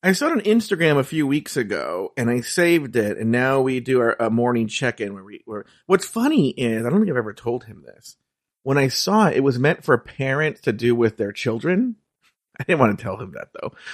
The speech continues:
but I thought it was still good for us, and so we do it every day. And, uh, it's, it's five questions, five rituals that you follow every morning, and, um, and to help you get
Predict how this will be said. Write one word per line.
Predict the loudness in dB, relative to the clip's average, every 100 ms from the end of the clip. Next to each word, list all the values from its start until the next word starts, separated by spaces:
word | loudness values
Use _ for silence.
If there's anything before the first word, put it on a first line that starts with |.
| -6
but | -2
I | 0
thought | 2 2
it | 2
was | 2
still | 0 0
good | 2 0
for | 0 0
us, | -2 -8 -14 _ _ _ -6
and | 0 0 2
so | 2
we | 4 0
do | 2 2
it | 2
every | 0 -8 -10
day. | -8 -6 -8 -12 -4
And, | 0 2 2 2
uh, | 2 0 -4
it's, | -6 -8 _
it's | -8 -8
five | 2 4 4 2
questions, | -2 -2 -2 -4 -6 -6 -4
five | -2 0 2
rituals | 2 2 -4 -4 -8 -16 -20 _ _ _ _ _
that | -6 -4
you | -4
follow | -6 -2 0 2
every | 0 0
morning, | 2 2 0 -6 -10 -12 _ _ _ _ _ _ _ _ _ _ _ _ _ -4
and, | -2 0 2 2 2 0 -2
um, | 2 2 0 -4 -8 -8 -10 -10 -14 _ _ _ _ _ _ _ -8
and | -2
to | 0
help | 0 0 2
you | 0 2
get | 0 0